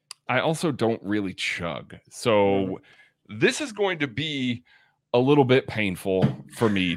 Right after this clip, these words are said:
Speaker 1: to do, buddy. But if you wanna donate some money, we just got done talking about it. If you wanna donate, throw a little money, Boys and Girls Club,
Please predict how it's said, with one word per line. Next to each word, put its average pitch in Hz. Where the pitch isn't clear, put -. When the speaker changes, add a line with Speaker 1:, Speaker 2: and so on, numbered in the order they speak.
Speaker 1:
to 95
do, -
buddy. -
But 156
if 131
you 214
wanna 254
donate 127
some 127
money, 110
we 95
just 120
got 135
done 143
talking 135
about 95
it. -
If 98
you 143
wanna 214
donate, 147
throw 139
a -
little 175
money, 110
Boys 127
and 123
Girls 117
Club, 110